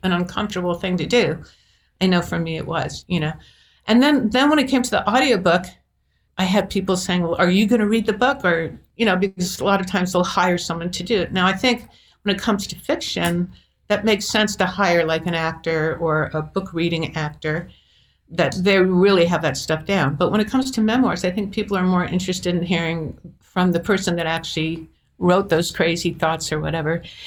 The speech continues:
And I thought, "Am I gonna be able to do this? Like, I've never done this before." But, um, I did it. And not only did I do it, they were so happy with it. Um, I have very little things to fix. You know, you have this,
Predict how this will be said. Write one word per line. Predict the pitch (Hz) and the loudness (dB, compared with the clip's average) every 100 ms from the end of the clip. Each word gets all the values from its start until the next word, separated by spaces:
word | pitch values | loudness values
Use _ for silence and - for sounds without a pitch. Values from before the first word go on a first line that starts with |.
| - - | -18 -10
And | - 214 | 0 0
I | |
thought, | 214 240 | 2 2
"Am | 220 214 | 4 4
I | 254 | 4
gonna | 349 | 2
be | 285 | 4
able | 226 196 | 4 2
to | - - | -2 0
do | 180 | 2
this? | 233 - - - | 2 -2 -6 -6
Like, | 170 | -4
I've | 165 175 | -2 0
never | 190 175 160 | 0 0 0
done | 170 180 | 0 0
this | 180 - | -2 -4
before." | - 156 - 156 | -8 -10 -4 -4
But, | 165 180 170 - - | 0 2 2 -2 -2
um, | 190 185 185 | 0 0 0
I | 202 | 0
did | 196 226 233 | 2 2 2
it. | 139 | 0
And | - 185 | 0 0
not | 196 226 | 2 2
only | 220 190 | 2 2
did | 190 | 2
I | 170 | 2
do | 165 220 | 2 2
it, | 202 | 2
they | 202 | 2
were | 196 | 2
so | 196 - 226 | 2 2 0
happy | 202 196 240 202 | 2 0 0 2
with | 175 175 165 | 2 2 2
it. | 170 - | 0 0
Um, | 175 165 165 175 - _ _ | -2 0 -2 -6 -12 _ _
I | 185 | -4
have | 190 180 | -2 -2
very | 180 190 196 | 2 2 4
little | 185 175 | 4 2
things | 170 180 185 185 | 0 0 0 -2
to | - | -6
fix. | - 180 175 - | -6 -4 -4 -4
You | 170 | -6
know, | 170 165 | -4 -4
you | 175 | -4
have | 180 170 | -4 -2
this, | 170 170 - | -4 -4 -8